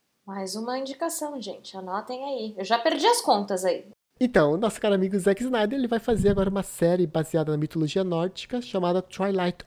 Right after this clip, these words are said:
Speaker 2: of the Gods. Como também se a gente já não tivesse coisa nórdica o suficiente, né? Porque a gente teve recentemente, pela própria Netflix,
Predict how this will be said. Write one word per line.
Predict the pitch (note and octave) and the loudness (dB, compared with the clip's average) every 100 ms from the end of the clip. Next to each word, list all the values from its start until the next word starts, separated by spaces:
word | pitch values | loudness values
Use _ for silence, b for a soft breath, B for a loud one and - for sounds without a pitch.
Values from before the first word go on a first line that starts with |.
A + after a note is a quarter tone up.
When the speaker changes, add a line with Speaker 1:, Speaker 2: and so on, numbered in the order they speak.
| - | -4
Speaker 2:
of | F3+ G3 | -4 -2
the | B3 | -2
Gods. | G3+ E3+ D#3+ - - _ _ _ E4 | 0 0 0 -6 -16 _ _ _ 2
Como | C#4+ | 2
também | C4 F#3 F#3+ | 4 4 4
se | G3 | 2
a | |
gente | F3+ | -2
já | F#3+ | -2
não | G#3 | -2
tivesse | G3+ E3+ F3 - F#3+ | -4 -2 -2 -2 -8
coisa | F3 E3 D#3+ D#3 | -4 -4 -2 -2
nórdica | D3+ D#3 - F3+ | -2 -4 -6 -6
o | E3+ | -6
suficiente, | - F#3+ - - - F#3 E3+ - | -4 -4 -4 -16 -6 -6 -6 -8
né? | D3+ D3+ | -10 -10
Porque | - D3+ _ - D3 D3 | -10 -12 _ -12 -8 -6
a | D3 | -6
gente | D3+ D3 - | -6 -8 -4
teve | D#3 D3+ | -2 -2
recentemente, | D3 D#3 - D#3+ D3+ D3+ - - - - | -4 -6 -4 -2 -2 -4 -14 -18 -2 2
pela | F#3 | 2
própria | F3+ G3 C#4 | 2 -4 -2
Netflix, | B3 - - G3 - - | -8 -6 -2 -2 -2 -12